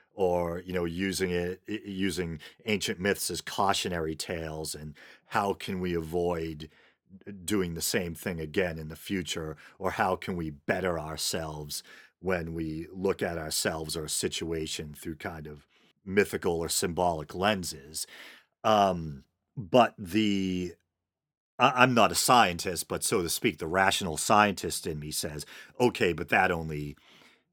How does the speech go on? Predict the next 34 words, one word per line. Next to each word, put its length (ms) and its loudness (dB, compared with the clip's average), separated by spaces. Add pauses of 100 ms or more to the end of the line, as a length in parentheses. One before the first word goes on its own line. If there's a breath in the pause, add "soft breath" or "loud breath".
(120)
goes 240 4
so 200 2
far. 380 6
At 100 -6
some 240 2
point, 480 -6 (140)
symbolism, 640 0
symbolism, 640 -4
and 120 -8
reality 500 -2
is 120 -8
reality." 600 -2 (840 soft breath)
And 640 4 (520)
Peterson 560 2
goes 260 4
on 220 4
to 60 -4
say 240 0
something 500 -2
about, 520 -4 (500)
um, 560 -6 (540)
well, 240 8
yeah, 300 6
then 200 2
you, 120 -2
you 260 -8
know, 260 2
people 360 -2
might 280 -2
say 240 2
that, 120 -2
well, 140 -4
that's 420 2
just 540 0